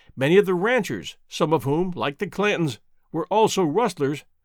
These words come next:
were Confederate sympathizers and largely Democrats. The booming city was only thirty miles from the U S Mexico border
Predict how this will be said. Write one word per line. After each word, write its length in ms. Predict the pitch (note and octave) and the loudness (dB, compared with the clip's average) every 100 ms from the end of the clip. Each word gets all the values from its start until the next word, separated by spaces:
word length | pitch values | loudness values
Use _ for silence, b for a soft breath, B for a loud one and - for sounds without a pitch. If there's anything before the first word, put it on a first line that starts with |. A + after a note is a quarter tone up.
| _ _ | _ _
were 120 | - D#3 | -4 0
Confederate 600 | F#3+ - F#3 G#3 A3+ F#3 | 0 0 2 4 2 2
sympathizers 800 | G#3+ F3 C3+ C3+ C3 D#3+ D#3 - _ _ _ - | 0 0 0 -2 -2 -2 -4 -6 _ _ _ -4
and 220 | G#3 E3+ | 0 2
largely 500 | F3 E3 A2+ B2+ D#3+ | 4 4 2 -2 -2
Democrats. 680 | G#3 A3 - A#2 F2 - - _ _ _ _ _ _ _ _ _ _ - - - | 0 0 -2 -6 -8 -12 -20 _ _ _ _ _ _ _ _ _ _ -20 -20 -12
The 100 | A#2+ | -8
booming 360 | G#2+ G#3+ B3+ G#3 | 2 2 2 0
city 260 | - A#3 | 0 0
was 180 | G3+ C3+ - | 0 0 0
only 300 | G3+ G#3 D3+ | 0 2 0
thirty 440 | - A#3 C4+ A#3+ | -2 -4 -2 0
miles 460 | F3+ A3 G3 D3+ - | 0 0 2 0 -2
from 140 | D3+ | -4
the 80 | C3 | -2
U 180 | F#3+ G3+ | 2 2
S 160 | D#3+ | 2
Mexico 460 | F#3 F#3+ D#3+ D#3+ D#3 | -2 -4 -4 0 0
border 420 | A#2+ F3+ A2+ - | 0 -2 -4 -10